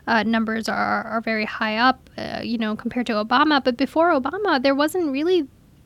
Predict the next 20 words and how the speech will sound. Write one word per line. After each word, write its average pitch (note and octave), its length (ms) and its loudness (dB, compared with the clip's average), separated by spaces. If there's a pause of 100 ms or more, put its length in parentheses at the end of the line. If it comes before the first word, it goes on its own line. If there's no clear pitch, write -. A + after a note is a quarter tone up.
these C#4+ 180 2
kind C4 240 0
of - 20 2
nationwide A#3 560 2
injunctions A#3 600 0
against G#3+ 320 -4
presidents. - 580 -8 (320)
So C4 220 2
it's, B3 160 -2
it, B3+ 260 -4
uh, A#3 40 -6
you B3 180 0
know, B3+ 100 0
it, A#3 160 -2
it C4+ 320 -2
is C#4 220 4
a B3+ 40 4
really B3 440 0 (240)
kind A#3+ 140 0
of A3 140 -4